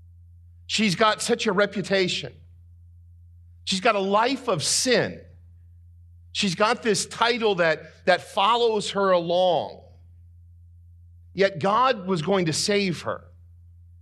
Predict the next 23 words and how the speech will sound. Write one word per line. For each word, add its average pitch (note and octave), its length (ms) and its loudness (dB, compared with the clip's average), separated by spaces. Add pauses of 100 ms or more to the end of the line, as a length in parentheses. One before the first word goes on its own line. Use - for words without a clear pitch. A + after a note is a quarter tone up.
(160)
Yet F3+ 160 -4
God A3+ 320 2
was G#3+ 160 -4
going G3+ 360 2
to, E3+ 460 -4 (560)
uh, C#3+ 280 2
allow E3+ 480 2
her E3 180 -2
family G3+ 460 -2
to E3 40 -2
be D#3+ 120 -2
saved D#3 580 -2 (400)
because D#3+ 300 0
she - 240 -4
believed F3+ 440 -2
God. - 380 -4 (920)
This, G3+ 400 0
this F#3+ 420 0
harlot F3+ 520 0
sought - 540 -2
peace G#3+ 480 -4
with F3+ 200 -6
God. C#3+ 380 -2